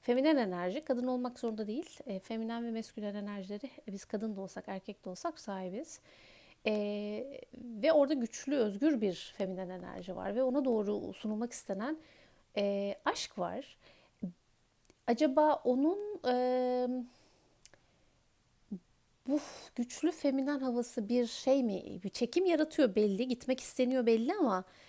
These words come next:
kılıç sekizlisi neden orada? E, bir özgüvensizlik mi yaratıyor acaba? Bu bir soru işareti.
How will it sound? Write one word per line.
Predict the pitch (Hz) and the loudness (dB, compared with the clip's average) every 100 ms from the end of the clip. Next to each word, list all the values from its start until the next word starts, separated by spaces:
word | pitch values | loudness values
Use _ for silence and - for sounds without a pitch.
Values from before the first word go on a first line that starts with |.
| - - | -20 -4
kılıç | 277 339 | -2 0
sekizlisi | 349 320 269 254 254 269 254 | 0 0 0 0 0 0 2
neden | 262 262 254 | 2 2 2
orada? | 185 170 170 233 370 - - - _ - 196 _ _ - _ | 0 -2 0 0 0 -6 -20 -20 _ -18 -18 _ _ -20 _
E, | 226 220 214 214 | 2 4 2 0
bir | 240 - | -4 2
özgüvensizlik | 226 226 233 247 247 269 254 269 | 4 4 2 2 0 -2 -2 -2
mi | 226 | -2
yaratıyor | 190 165 156 - - | 0 0 -4 -10 -10
acaba? | - - - - _ _ | -10 -14 -14 -16 _ _
Bu | 262 262 | -8 -8
bir | |
soru | - 294 254 | 0 4 4
işareti. | 226 - 175 - - - | 2 -2 -4 -6 -8 -10